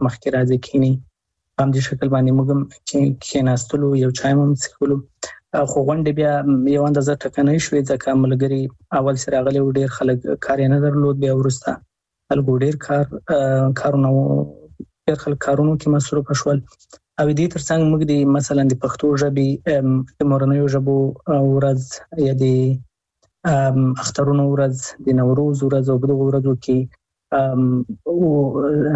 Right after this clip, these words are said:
ستر پروګرامونه جوړوو. په هغه کې ځوانان راځي، په هغه کې اتڼ وي، په هغه کې غونډه وي، په هغه کې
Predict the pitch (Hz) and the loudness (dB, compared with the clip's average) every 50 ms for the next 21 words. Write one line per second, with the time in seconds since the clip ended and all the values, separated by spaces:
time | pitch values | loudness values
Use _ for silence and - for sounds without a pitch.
0 | 131 - - - - - 151 143 135 - - 143 131 135 131 131 147 156 151 143 | -2 -4 -8 -10 -4 -4 -4 -4 -2 -4 -4 -2 0 2 2 2 2 2 0 0
1 | 147 143 143 143 139 131 127 - 131 127 127 127 127 - - 131 - - 131 131 | 0 0 0 0 -2 -2 -2 -2 0 0 0 0 -2 -4 -8 -6 -2 0 0 0
2 | 131 143 147 147 147 143 135 135 139 135 135 131 127 131 - 135 123 127 127 127 | 0 0 0 0 0 0 0 0 0 0 0 0 -2 -2 -2 -2 0 0 -2 -2
3 | - 135 127 - - 139 143 143 143 139 139 131 - - 131 127 127 127 131 - | -4 -6 -6 -4 -2 0 2 2 2 2 0 0 0 0 0 0 0 -2 -2 -2
4 | - 131 127 131 135 143 147 143 143 139 135 139 127 - - 123 120 123 123 - | -2 0 2 2 2 2 2 0 0 0 0 -2 -2 -2 -4 -2 -2 -2 -4 -6
5 | - | -12